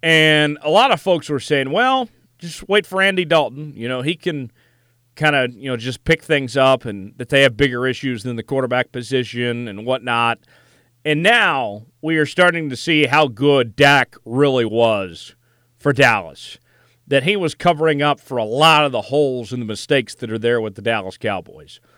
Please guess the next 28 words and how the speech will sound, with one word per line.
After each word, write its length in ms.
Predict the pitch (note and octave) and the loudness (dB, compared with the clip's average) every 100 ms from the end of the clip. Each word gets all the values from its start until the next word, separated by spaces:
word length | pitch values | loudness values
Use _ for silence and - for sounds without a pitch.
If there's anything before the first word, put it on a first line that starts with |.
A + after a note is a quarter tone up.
| _ _ _ _ _ | _ _ _ _ _
I 60 | A3+ | 2
don't 120 | B3+ | 4
know 140 | B3+ | 4
if 60 | A#3+ | 4
it's 120 | G3 | 2
gonna 180 | A3 A3 | 0 2
be 100 | G3+ | 2
Dallas 480 | E3+ G3+ G#3 G#3 - | 2 2 0 -6 -6
or 80 | D3+ | -2
who 160 | F#3+ | 0
it's 120 | F3+ - | 0 0
gonna 200 | F3 D#3+ | 0 0
be, 140 | F3+ | 0
but 140 | D#3 | -2
somebody's 500 | - B3+ B3+ G3 E3 | -2 -2 0 0 0
gonna 160 | D#3 E3 | 0 2
pay 180 | D#3 D#3 | 4 6
Dak 280 | D3 C3+ - | 6 4 2
Prescott. 520 | B2+ G#2 - G2 B2+ _ _ _ _ _ _ | -2 -2 -6 -12 -14 _ _ _ _ _ _
He 120 | - A3+ | -2 0
has 180 | F3 | 2
earned 220 | G3+ G#3 E3+ | 2 0 -2
himself 460 | E3+ - F#3 E3 | -4 -2 0 0
some 260 | - D#3 C3 | -2 -4 -2
money 480 | D3 D#3 A2+ G#2 - _ _ _ | 0 0 0 -6 -14 _ _ _
simply 440 | - - G#3+ E3+ E3 | -10 -2 0 2 4
by 160 | E3 | 4
not 220 | D#3 D3 | 6 2